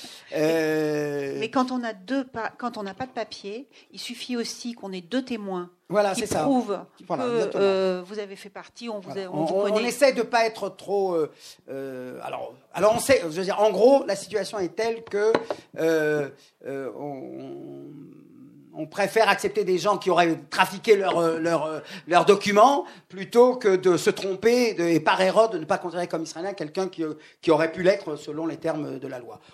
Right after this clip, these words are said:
Speaker 1: On, voilà, par exemple, dans les immigrations de, de l'ex-Union soviétique,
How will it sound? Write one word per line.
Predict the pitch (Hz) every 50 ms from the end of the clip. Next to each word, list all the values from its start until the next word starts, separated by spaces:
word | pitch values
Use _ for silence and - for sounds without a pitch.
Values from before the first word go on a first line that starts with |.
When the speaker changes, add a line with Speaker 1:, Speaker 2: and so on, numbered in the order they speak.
| _ _ -
Speaker 1:
On, | 123 135 135 135 127 123 120 - - - - 123 - - - -
voilà, | 170 175 151
par | - - 147 147
exemple, | 143 143 175 185 180 165
dans | 165
les | 156 156 151 - 160
immigrations | 175 170 151 160 170 160 - - - 190 180
de, | 170 156 151 143 143
de | 131 147 139
l'ex-Union | 139 147 165 160 - - 160 160 156
soviétique, | - - 143 143 143 - 202 220 247 247 254